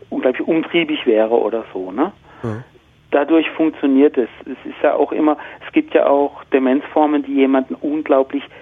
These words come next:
Speaker 1: nervös machen, ne? Unglaublich, ne, ein, ein Bewegungsdrang in jemanden vorholen, der, der kann nicht mehr ruhig sitzen, nicht,
Speaker 2: Ja.
Speaker 1: nicht ruhig.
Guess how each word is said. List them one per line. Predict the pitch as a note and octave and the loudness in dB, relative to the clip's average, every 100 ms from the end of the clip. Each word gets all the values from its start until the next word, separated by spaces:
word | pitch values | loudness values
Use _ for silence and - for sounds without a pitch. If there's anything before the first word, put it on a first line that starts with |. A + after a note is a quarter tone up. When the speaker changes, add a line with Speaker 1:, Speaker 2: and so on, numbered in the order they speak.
| - | -4
Speaker 1:
nervös | B2+ B2 B2 C#3 - | 0 4 4 2 2
machen, | D3 B2+ A2+ | -2 -2 -4
ne? | A2+ C3+ - | -4 -4 -2
Unglaublich, | D3 C#3+ C3 C#3 C3 - - - - - | 0 2 2 0 -6 -8 -18 -20 -20 -2
ne, | C#3 D3 | 0 2
ein, | C#3+ C#3 - | 0 -2 0
ein | C#3 C3 | 0 2
Bewegungsdrang | C3 C3+ D3 D3 D#3+ - - D3 | 0 4 2 0 -8 -8 -2 0
in | D#3 C#3+ | 2 4
jemanden | C#3 C#3+ D3 - | 4 4 0 -2
vorholen, | C#3+ C3+ C#3+ C3+ | 0 4 4 2
der, | B2+ | -2
der | - | -4
kann | C3 C3+ | -6 -2
nicht | C3+ C#3+ | -2 0
mehr | C#3 | 0
ruhig | C3 B2+ - | 0 -2 -4
sitzen, | F#3 - D3 | -12 -6 -2
nicht, | C3+ G#2+ | -2 -2
Speaker 2:
Ja. | G#2+ | -6
Speaker 1:
nicht | C4 - | -8 -4
ruhig. | - | -4